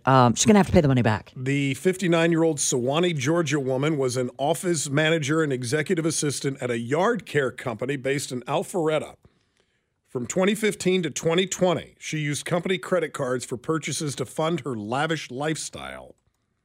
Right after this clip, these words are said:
Speaker 1: Do businesses have insurance protection against that the way cities do?
Speaker 2: Oh, loss pre-, pre-, prevention?
Speaker 1: Yeah. I bet you not. She probably put that business under.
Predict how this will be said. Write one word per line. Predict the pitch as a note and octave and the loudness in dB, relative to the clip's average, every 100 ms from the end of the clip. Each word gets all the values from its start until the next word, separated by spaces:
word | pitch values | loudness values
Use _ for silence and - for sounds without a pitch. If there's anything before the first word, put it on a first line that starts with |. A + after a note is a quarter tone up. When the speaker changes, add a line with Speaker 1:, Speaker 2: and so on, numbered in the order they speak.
| _ _ _ _ _ _ _ | _ _ _ _ _ _ _
Speaker 1:
Do | B3 A#3+ | 0 4
businesses | B3+ G4 B4 B4 G#4 - | 4 4 4 2 2 2
have | B3+ B3 A3+ | 4 4 4
insurance | G3 - F#3 E3+ | 2 4 2 2
protection | - D#3+ E3+ E3 E3 | -2 2 2 2 -2
against | C#3+ D#3 D3 | 2 2 4
that | D#3 C#3+ | 2 2
the | D3 | 2
way | C3+ | 2
cities | - C3+ C3 - | 2 2 0 0
do? | C3+ C3+ - _ _ _ _ _ _ _ _ _ A#2+ | 2 2 -2 _ _ _ _ _ _ _ _ _ -10
Speaker 2:
Oh, | F#2 | -8
loss | A2 C#3 C3 | -2 -2 -4
pre-, | - A#2+ | -8 -14
pre-, | - A#2+ | -14 -10
prevention? | A#2+ B2+ C#3 C3+ D3+ D#3 | -6 -4 -4 -4 -4 2
Speaker 1:
Yeah. | E4+ C5 C#5 A4 D3 - _ _ _ _ _ _ _ - | 4 6 8 6 4 -4 _ _ _ _ _ _ _ -2
I | G#4 | 4
bet | F4 - | 4 4
you | D#4 | 4
not. | E4 A4 - | 4 4 2
She | - | -2
probably | - B3+ B3 | 2 4 4
put | C4 | 2
that | C#4 | 2
business | D#4 D#4 D#4 | 2 2 4
under. | F#4 A#4 B3 - | 4 4 2 0